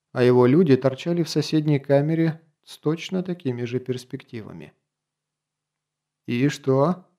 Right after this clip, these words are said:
несколько развязно перебил его Ловкие Руки, которому вино ударило в голову. «Если ты еще раз откроешь рот без моего разрешения,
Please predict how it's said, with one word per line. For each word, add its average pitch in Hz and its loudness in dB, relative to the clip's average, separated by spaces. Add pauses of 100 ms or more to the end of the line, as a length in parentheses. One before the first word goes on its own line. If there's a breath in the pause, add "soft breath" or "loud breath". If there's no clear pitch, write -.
(400)
несколько 123 -4
развязно 127 -4
перебил 131 2
его 123 2
Ловкие 123 -2
Руки, 165 -4 (420)
которому 196 -2
вино 143 0
ударило 120 -8
в 120 -20
голову. 104 -12 (1900)
«Если 151 -4
ты 180 -6
еще 175 -4
раз 107 -6
откроешь 131 -2
рот 131 0
без 120 -8
моего 123 -4
разрешения, 120 -12